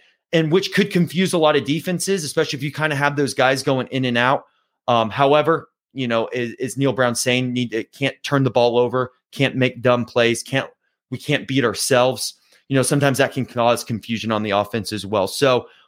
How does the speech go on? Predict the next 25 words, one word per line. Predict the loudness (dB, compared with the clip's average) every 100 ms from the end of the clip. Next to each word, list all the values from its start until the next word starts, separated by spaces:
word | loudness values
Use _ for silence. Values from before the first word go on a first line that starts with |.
| _
hopefully | 2 4 4
that's | 2
a | 0
seamless | -2 2 2
transition | 0 -2 0 0 0 -2 -4
if | -4
you | -8
do | -4 -2 0
need | -2 -4 -6
to | -4 -4 -4
transition | -2 -2 0 -2 0
those | 0 2
guys | 2 2 2
at | -2
any | -2 -4
time. | -2 -2 -2 -6 _ _
But | 0 0
the | 0
right | 2 2 2
versus | 0 2
left-hander | 0 0 -2 -2
thing | -2 -6 -4
is | 0 2 2
an | 0
interesting, | -2 -4 -8 -6 -4 -6